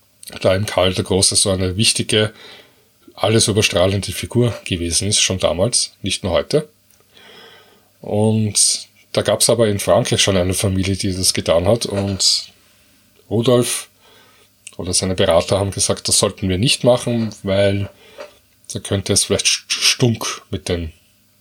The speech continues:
da drüben geben. Also haben die Habsburger eine andere Variante gewählt.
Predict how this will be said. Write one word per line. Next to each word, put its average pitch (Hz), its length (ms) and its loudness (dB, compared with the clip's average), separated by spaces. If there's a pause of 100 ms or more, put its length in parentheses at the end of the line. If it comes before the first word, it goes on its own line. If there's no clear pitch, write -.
(300)
da - 80 -4
drüben 85 320 -2
geben. 78 300 -4 (1000)
Also 95 300 2
haben 107 180 0
die 104 100 0
Habsburger 107 500 2
eine 90 160 0
andere 98 400 2 (240)
Variante 90 480 0
gewählt. 110 460 0